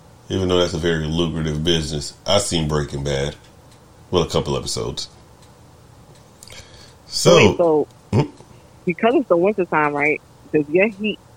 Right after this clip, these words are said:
Speaker 2: is it like it turns on automatically once it hits a certain temperature, or you have to turn it on yourself?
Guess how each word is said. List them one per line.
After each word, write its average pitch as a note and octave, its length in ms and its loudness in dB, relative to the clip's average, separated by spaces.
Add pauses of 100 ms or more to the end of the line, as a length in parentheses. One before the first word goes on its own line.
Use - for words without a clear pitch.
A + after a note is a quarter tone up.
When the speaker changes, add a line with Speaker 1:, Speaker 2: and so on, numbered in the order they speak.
(480)
Speaker 2:
is D#3 120 2
it G3+ 80 2
like D#3+ 180 2
it D3+ 260 2
turns E3+ 360 0
on E3 280 2
automatically D#3 840 0 (360)
once D#3 280 2 (240)
it D3 160 2 (180)
hits F3 180 0 (180)
a C#3+ 100 -6 (100)
certain C#3+ 300 -6 (200)
temperature, C4+ 640 -2
or D3 380 -4 (1600)
you E3 140 -2
have D3 160 0
to - 80 -14
turn D#3 140 0
it C#3 60 0
on D3 100 -2
yourself? C3+ 400 -6